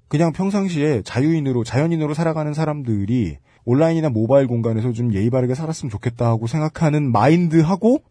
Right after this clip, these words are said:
선풀달기 운동본부의 차이가 나옵니다. 후자, 이 엄행부의 꼭두각시, 선풀달기 운동본부, 혹은 아까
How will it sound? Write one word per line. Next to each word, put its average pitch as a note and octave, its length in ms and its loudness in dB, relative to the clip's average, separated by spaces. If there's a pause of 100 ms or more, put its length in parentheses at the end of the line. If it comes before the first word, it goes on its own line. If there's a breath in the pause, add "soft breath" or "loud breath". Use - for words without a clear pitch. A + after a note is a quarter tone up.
(320)
선풀달기 G3 1000 6
운동본부의 C#3+ 1120 4
차이가 D3+ 300 -4
나옵니다. C#2 440 -10 (380)
후자, E3 460 4 (400)
이 D3 260 -2 (200)
엄행부의 F3+ 440 4
꼭두각시, A2+ 640 0 (300)
선풀달기 G3 680 0
운동본부, B2 800 -2 (160)
혹은 F3+ 240 -2
아까 B2 380 4